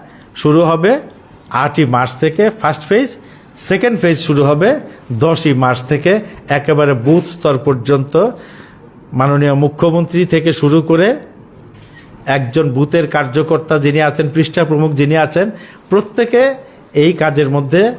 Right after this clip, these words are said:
অংশগ্রহণ করবেন এবং আমরা ত্রিপুরা রাজ্য থেকে দুটো আসন প্রধানমন্ত্রী নরেন্দ্র মোদীজিকে উপহার দেব,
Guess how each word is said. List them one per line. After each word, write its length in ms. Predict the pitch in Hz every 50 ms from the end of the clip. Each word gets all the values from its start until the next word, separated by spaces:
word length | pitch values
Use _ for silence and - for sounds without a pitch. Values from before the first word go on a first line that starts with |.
| - -
অংশগ্রহণ 600 | 135 135 139 135 - 165 156 147 156 151 151 151
করবেন 440 | 139 151 156 147 151 175 202 247 262 - - - - - - - -
এবং 400 | 135 135 131 160 156 165 - -
আমরা 340 | - 127 135 139 139 151 156
ত্রিপুরা 380 | 151 156 160 135 139 143 147 139
রাজ্য 280 | 135 135 131 123 143
থেকে 380 | 131 - 139 131 165 190 226 233 240 - - - - -
দুটো 240 | 117 127 135 135 156
আসন 400 | 151 139 135 - - 165 180 208
প্রধানমন্ত্রী 640 | 170 - 135 131 131 139 135 139 139 135 139 151 147
নরেন্দ্র 420 | 131 135 139 139 147 151 151 147
মোদীজিকে 640 | 143 147 143 131 139 131 127 135 135 - 165 190 202 - - - - - - -
উপহার 460 | 151 143 143 190 190 175 190 180 156
দেব, 300 | 165 170 175 226 269